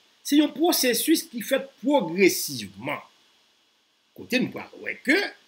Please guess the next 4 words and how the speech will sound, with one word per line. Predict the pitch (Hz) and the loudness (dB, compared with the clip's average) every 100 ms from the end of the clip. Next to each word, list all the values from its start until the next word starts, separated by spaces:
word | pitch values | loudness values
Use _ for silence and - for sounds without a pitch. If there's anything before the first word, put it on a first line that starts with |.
| _ _ _ _ _ _ _ _ 101 | _ _ _ _ _ _ _ _ -8
vejetasyon | 113 123 123 120 - 123 95 | -4 -2 -2 -2 -4 -4 -6
kòmanse | 92 98 - - | -12 -10 -10 -6
ale, | 120 202 302 339 - _ _ _ _ _ _ _ _ _ _ _ _ _ _ _ _ _ _ _ _ | -4 0 0 0 -6 _ _ _ _ _ _ _ _ _ _ _ _ _ _ _ _ _ _ _ _
epi | - 208 311 339 | -6 0 0 -2